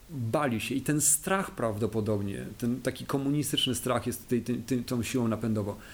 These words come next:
Strach przed tym, że to się tak rozleje, że będzie niekontrolowany, że my stra-, my, komuniści, stracimy kontrolę nad tym, nad czym mamy ją bez żadnych zahamowań.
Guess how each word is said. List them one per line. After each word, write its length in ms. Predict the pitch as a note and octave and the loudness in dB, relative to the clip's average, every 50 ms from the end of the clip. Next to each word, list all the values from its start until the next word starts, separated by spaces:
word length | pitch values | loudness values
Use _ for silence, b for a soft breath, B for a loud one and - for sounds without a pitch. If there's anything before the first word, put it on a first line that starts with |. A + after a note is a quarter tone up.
| B B B B B | B B B B B
Strach 300 | - - - - C#3+ C#3 | -6 -4 0 0 0 0
przed 240 | - - E3 D#3 - | 0 -4 -6 -4 -2
tym, 160 | D3 C#3 B2+ | 0 0 2
że 240 | A2+ C3 C3 B2+ - B B B B B - | 2 2 2 2 0 B B B B B -6
to 80 | - | -4
się 120 | - - - | -4 -4 -2
tak 160 | - - - C#3 | -4 -2 0 0
rozleje, 560 | C3 A2 B2 A#2+ A2 G#2 A2 A#2+ D3+ E3+ F3 - - - - - - | 0 2 4 4 4 4 2 0 -2 -4 -8 -10 -14 -20 -18 -12 -6
że 140 | G#2 A2+ A2+ | -2 0 0
będzie 240 | A2 A2+ A2 A2 A2 | 2 2 2 2 2
niekontrolowany, 680 | G#2+ G2 A2 G#2 - G2+ G#2 G#2 G2+ G2+ G2 F#2 - - - - | 0 0 -2 -2 -2 -2 -2 -2 0 0 -2 -4 -6 -8 -6 -4
że 160 | A2+ G#2+ A2 | 0 2 4
my 140 | A#2+ C#3 C3 | 4 2 2
stra-, 260 | - - - - - - | 0 -4 -4 -6 -2 2
my, 260 | C3+ D#3 C#3 G#2 G2+ - - - - - - - | 2 2 4 2 0 -2 -8 -14 -16 -16 -14 -4
komuniści, 640 | - B2 A2+ A2+ A#2+ A#2+ A2 - - - - - - B B B B B B | 0 0 2 4 4 4 2 2 -2 -6 -8 -10 -10 B B B B B B
stracimy 480 | - - - B2 A2 - - C3 A#2+ A#2 | -6 -2 0 0 0 0 2 2 2 2
kontrolę 400 | A2+ A#2+ A2 A2 B2+ A#2+ A2 A2 | 2 0 0 2 2 2 2 2
nad 240 | G#2+ G#2 G#2 G#2+ - | 0 -2 -2 -4 -6
tym, 200 | G#2+ G#2 A2 G#2+ B B B B - | -6 -4 -4 -6 B B B B 0
nad 160 | A2+ A2 A2 | 0 0 0
czym 340 | - - G#2+ G#2+ A2 - - | -2 0 0 0 0 0 0
mamy 340 | B2+ A#2 A#2 A2+ A2 A2 G#2+ | 2 2 2 4 2 2 0
ją 200 | G#2 G#2 G#2+ A2 - - A#2 | 0 0 0 -2 -4 -4 -6
bez 500 | G#2+ F#2+ A#2 A2+ G#2+ A2 - - - - - A#2 A#2+ | -4 0 0 0 0 0 -2 -4 -6 -8 -8 -6 -4
żadnych 340 | G#2+ G#2 A2+ G2+ G#2 G#2 G2 | -2 0 0 2 0 0 0
zahamowań. 500 | G2+ F#2 F#2 A2 G2 F2+ - - - | -2 -2 -2 -2 -2 -2 -6 -8 -14